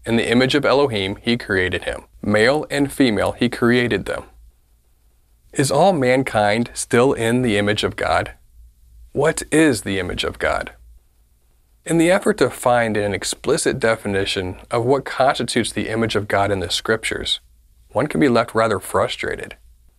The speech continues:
Realizing that we are created in God's image is both profound and awesome, despite the fact that we're not really told explicitly what that means. So, what does it mean to be created in the image of God?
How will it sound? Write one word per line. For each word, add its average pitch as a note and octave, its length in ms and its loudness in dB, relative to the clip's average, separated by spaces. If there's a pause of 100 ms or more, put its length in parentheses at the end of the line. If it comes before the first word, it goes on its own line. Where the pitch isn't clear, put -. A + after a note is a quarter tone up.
(640)
Realizing D#3 460 2
that A2 100 2
we B2 80 2
are A2 100 4
created A2+ 460 0
in G#2 140 -2
God's G2+ 320 0
image G2 260 -2
is F#2+ 140 -4
both G#2 260 0
profound B2 760 -2
and B2+ 260 -4
awesome, B2 480 -2 (460)
despite D#3+ 480 -2
the G#2+ 100 -2
fact F#2 400 -2
that F#2+ 280 -4 (340)
we're C3 120 -2
not F3 240 2
really C3+ 220 2
told C3 320 0
explicitly G#2 720 -2 (140)
what A#2 180 -4
that C3+ 180 -2
means. B2+ 460 -10 (1080)
So, D#3 460 2
what F3+ 220 0
does G#3+ 140 4
it C#3 160 2
mean B2+ 240 0
to B2+ 80 0
be A2+ 120 2
created A2 680 0
in G2+ 140 -6
the G#2 120 -2
image G#2 240 -4
of F#2+ 140 -8
God? G2+ 360 -8